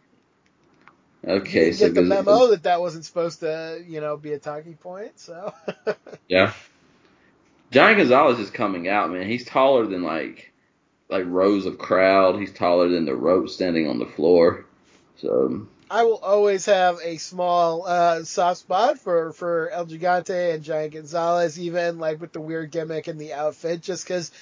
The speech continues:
Speaker 2: there is a spectacle to this guy. You know, he, he's always gonna be what he is in the ring. You know, hi-, his outfit, you know, that's gonna be what it is. I, I think I agree with you. This match is a bad match,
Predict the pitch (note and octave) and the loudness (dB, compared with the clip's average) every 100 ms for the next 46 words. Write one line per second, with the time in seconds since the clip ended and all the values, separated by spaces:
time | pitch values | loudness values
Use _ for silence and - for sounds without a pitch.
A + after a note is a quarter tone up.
0 | - _ B3+ B3+ A#3 A#3 D4+ - - B3+ | -20 _ 0 2 2 0 -2 -4 -2 2
1 | G#4 E4+ - F3+ - E3+ D#3 - - C#3 | 2 0 -2 -4 -4 -8 -10 -10 -8 -6
2 | D3 F#3+ A3 _ _ _ F3+ F#3 F#3+ G#3 | -2 -2 -4 _ _ _ -6 0 6 6
3 | C#4 F#3 A3+ F3+ G#3 G#3+ B3+ B3 A#3+ A3 | 4 -4 -12 -12 0 4 4 4 2 2
4 | F3 G#3 G3 G3 F#3+ F#3 E3 D#3+ D3 D3 | 2 -4 -2 -2 -2 -6 -6 -8 -10 -6
5 | F#3+ G3+ G3 G3+ _ _ _ F3 F3 E3+ | -2 0 -2 -8 _ _ _ -6 -2 0
6 | E3+ E3+ F3 F#3 E3+ D3+ F3 F3+ E3 G3 | 2 2 -2 -6 -6 -2 2 2 0 -2
7 | F#3+ F3+ F3 E3 D#3+ E3 D#3 F3+ D#3+ E3+ | -2 -2 -6 -2 -2 -2 -6 -8 -8 -6
8 | D#3+ D#3 D3 D3+ D3+ F#3 G3+ - _ _ | -4 -4 -4 -4 -4 -4 -8 -16 _ _
9 | _ _ _ G#3+ B3 A#3+ A#3 D#4 C4+ C#4 | _ _ _ -6 0 0 0 -2 0 2
10 | A3+ F3+ G#3+ G3+ G#3 G#3 A3+ A3 G#3+ G3 | 2 0 -4 -4 -4 -2 -2 0 2 2
11 | - _ - C#4 B3 E3 G3 G3+ F#3 F#3 | -2 _ -6 0 0 0 2 2 2 -2
12 | F3 | -2